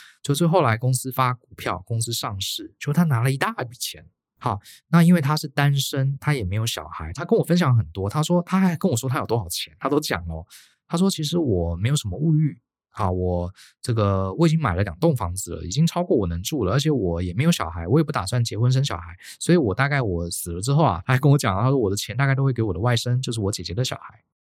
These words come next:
好，那我也对什么奢侈品没兴趣，所以我就在想呢，呃，我就来到这个公司，我想要做一些改革。我看看呢，我针对这个，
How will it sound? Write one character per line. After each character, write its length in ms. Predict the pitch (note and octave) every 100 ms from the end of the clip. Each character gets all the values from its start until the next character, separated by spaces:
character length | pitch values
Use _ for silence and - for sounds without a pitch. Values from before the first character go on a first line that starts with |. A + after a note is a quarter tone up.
| _
好， 240 | - F2 - _ -
那 720 | F3 F3 D#3+ D3+ C#3+ C#3+ C#3+
我 240 | C3 A#2+
也 180 | D#3 G#2
对 180 | F#2+ C#3+
什 120 | A#2
么 40 |
奢 120 | G2+ -
侈 120 | -
品 140 | G#2
没 140 | E2+ F#2
兴 180 | - C#3+
趣， 300 | - C3+ A2 _ _ _ _
所 140 | - -
以 40 |
我 140 | A#3 A#2+
就 100 | F3
在 160 | G#3
想 280 | E3+ G2+ F2
呢， 260 | G2+ C3 C#3+ _ _
呃， 320 | - G2 G2
我 140 | F#2+ F2+
就 100 | C#3+
来 160 | G#2
到 160 | G#2+ A#2+
这 140 | A2+
个 600 | G#2 G2 F#2+ F#2 F2+ F2+ _ _ _ -
公 180 | G#2 A2+
司， 320 | - G#2+ A#2+ _ _
我 100 | C3+
想 180 | - F#2+
要 80 | A#2+
做 160 | D#3+
一 60 | D3+
些 100 | E3
改 240 | - E2+ -
革。 300 | - D#2+ - _ _
我 60 | G2
看 180 | - G#3
看 200 | F#3 D#3
呢， 200 | A2 G#2 - _ _
我 200 | F#2+ F2+
针 120 | -
对 140 | C#3+ C#3
这 80 | B2
个， 160 | A2